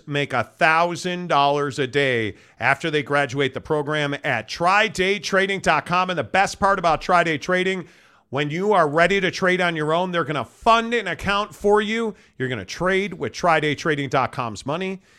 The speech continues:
And when you make money with their money, you're gonna get eighty percent of the profit. You can do all that for ten bucks at try day trading dot com slash Monty. The biggest stories in sports today, I don't think there's any doubt.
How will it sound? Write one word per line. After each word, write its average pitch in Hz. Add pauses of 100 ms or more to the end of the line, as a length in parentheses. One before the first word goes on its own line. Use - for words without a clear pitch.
(140)
And 123
when 107
you 95
make 143
money 185
with 175
their 175
money, 180
you're 127
gonna 135
get 104
eighty 165
percent 147
of 127
the 143
profit. 110 (580)
You 127
can 139
do 131
all 139
that 139
for 110
ten 262
bucks 233 (380)
at 107
try 170
day 170
trading 156
dot 127
com 90 (320)
slash 98
Monty. 120
The 82
biggest 135
stories 165
in 156
sports 196
today, 196
I 190
don't 196
think 196
there's 180
any 170
doubt. 160